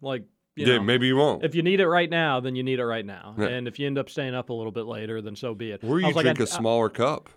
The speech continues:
Speaker 1: That is, what? No, <laughs> you can't do that. <laughs> It's dumb. That's a dumb idea.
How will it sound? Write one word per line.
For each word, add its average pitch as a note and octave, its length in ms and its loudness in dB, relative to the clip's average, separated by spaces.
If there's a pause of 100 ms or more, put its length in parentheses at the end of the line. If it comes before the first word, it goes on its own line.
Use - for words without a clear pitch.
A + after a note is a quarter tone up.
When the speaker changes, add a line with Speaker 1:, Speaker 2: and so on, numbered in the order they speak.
Speaker 1:
That B2 500 -8
is, C3+ 400 -4 (460)
what? - 340 -8
No, A2+ 140 -16 (160)
<laughs> - 160 -20
you - 80 -16
can't - 240 -12
do F3+ 120 -2
that. - 340 -14
<laughs> - 40 -20 (500)
It's - 120 -20 (100)
dumb. G#2+ 380 -12 (100)
That's - 180 -18
a A#2 40 -18
dumb A2+ 280 -12
idea. A2+ 380 -8